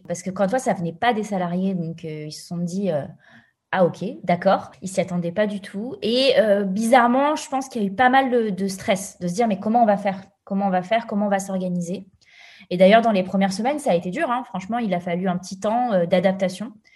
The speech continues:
À la fin du test, eh ben, c'était marrant, c'était un des retours de, de, du groupe de psychologues qui nous avait accompagnés. À la fin du test, pour eux, c'était devenu la normale de bosser en quatre jours.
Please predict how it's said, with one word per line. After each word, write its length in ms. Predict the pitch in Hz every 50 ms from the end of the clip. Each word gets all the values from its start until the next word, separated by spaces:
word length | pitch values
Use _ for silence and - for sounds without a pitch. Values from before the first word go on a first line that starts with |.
| - - _ -
À 120 | - 202 208
la 140 | 208 214
fin 260 | 214 214 - 277 269 269
du 220 | 233 247 247 247
test, 500 | - 285 269 277 294 - - - - - -
eh 100 | - 208
ben, 480 | 180 196 196 190 190 185 185 180 180 185
c'était 200 | 185 185 - 214
marrant, 220 | 208 208 214 226 226
c'était 160 | 226 226 202
un 60 | 185
des 100 | 175 180
retours 340 | 175 185 190 190 - 202 202
de, 200 | 180 185 180 175
de, 220 | 165 175 170 170
du 240 | 160 156 165 165 175
groupe 160 | 180 - 196
de 100 | 185 185
psychologues 520 | 185 - - - - - 214 196 196 202 202
qui 160 | - - 190
nous 100 | 180 185
avait 120 | 175 170
accompagnés. 400 | 175 175 - 180 190 196 240 269
À 100 | - 190
la 100 | 185 190
fin 120 | 190 214 208
du 120 | 196 208
test, 280 | - 254 262 262 - -
pour 160 | - 208 190
eux, 40 | 240
c'était 240 | 247 240 190 - 196
devenu 220 | 190 190 190 196
la 120 | 185 180 180
normale 400 | 185 202 185 190 190 196 196 180
de 80 | 175
bosser 260 | 160 170 170 - -
en 100 | 185 175
quatre 160 | 175 175 170 160
jours. 280 | 180 214 277 - -